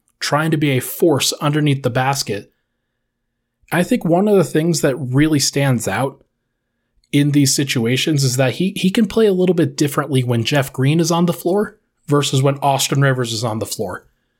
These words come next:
When Jeff Green's on the floor, sometimes Jeff will get in his way a little bit because both of those guys, six eight, Jeff's the power forward in that situation. Jeff's trying to space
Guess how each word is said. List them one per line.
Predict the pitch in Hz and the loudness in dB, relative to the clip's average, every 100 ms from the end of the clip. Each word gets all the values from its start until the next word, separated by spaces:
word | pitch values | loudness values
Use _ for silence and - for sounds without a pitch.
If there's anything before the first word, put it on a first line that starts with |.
| _ _ _ _ _ _ - | _ _ _ _ _ _ -2
When | 151 143 | 0 2
Jeff | 170 226 - | 2 2 0
Green's | 175 180 156 | 0 0 2
on | 147 135 | 2 0
the | |
floor, | 151 - 123 113 - _ _ | -2 0 0 0 -4 _ _
sometimes | - - 175 170 196 151 | -8 -2 -2 0 2 0
Jeff | - 139 135 | 0 0 2
will | 147 | 0
get | 135 135 | 2 2
in | 135 | 2
his | 117 | 0
way | 120 123 | 0 2
a | |
little | 123 127 123 | 2 0 0
bit | 123 120 | 0 -2
because | - 113 | -4 -4
both | - 151 139 | 0 0 0
of | 135 | 0
those | 127 | 0
guys, | - 104 90 | 0 -4 -4
six | - - 135 - | -4 -2 -2 0
eight, | 127 120 - - _ _ _ _ - | 0 0 -4 -8 _ _ _ _ -10
Jeff's | 131 294 - - | -4 -2 -2 -2
the | |
power | 135 - 123 127 | -4 -2 0 0
forward | 131 131 123 | 2 2 2
in | 120 | 0
that | 120 113 | -2 -2
situation. | 131 - 120 120 131 120 | -4 -2 -2 0 -2 -4
Jeff's | 110 147 - | -2 -2 -2
trying | 143 131 | -2 0
to | 113 | -2
space | - 262 208 - - | 0 2 2 0 -6